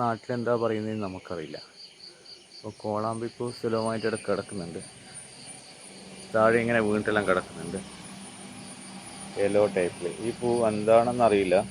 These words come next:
രസമുണ്ട് കാണാൻ. നല്ല വിരിഞ്ഞ് നിന്നിട്ടാണ്, നല്ല യെല്ലോ ടൈപ്പിൽ നല്ല പുളി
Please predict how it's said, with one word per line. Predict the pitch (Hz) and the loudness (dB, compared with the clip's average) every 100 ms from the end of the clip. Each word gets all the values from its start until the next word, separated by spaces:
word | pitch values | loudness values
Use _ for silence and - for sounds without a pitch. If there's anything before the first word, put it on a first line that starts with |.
| - - - - - - - - - - - 143 131 | -6 -18 -18 -18 -20 -20 -20 -20 -20 -20 -14 4 6
രസമുണ്ട് | 127 147 127 95 | 6 6 6 6
കാണാൻ. | 90 95 | 4 2
നല്ല | 107 113 | 0 0
വിരിഞ്ഞ് | 113 113 117 120 | 0 0 -2 0
നിന്നിട്ടാണ്, | 120 120 107 117 117 | 0 0 0 0 0
നല്ല | 113 113 113 110 | 0 0 0 2
യെല്ലോ | 107 113 110 | 4 2 4
ടൈപ്പിൽ | 113 104 110 107 | 2 2 0 -2
നല്ല | 107 107 104 | -2 -2 -2
പുളി | 107 | -2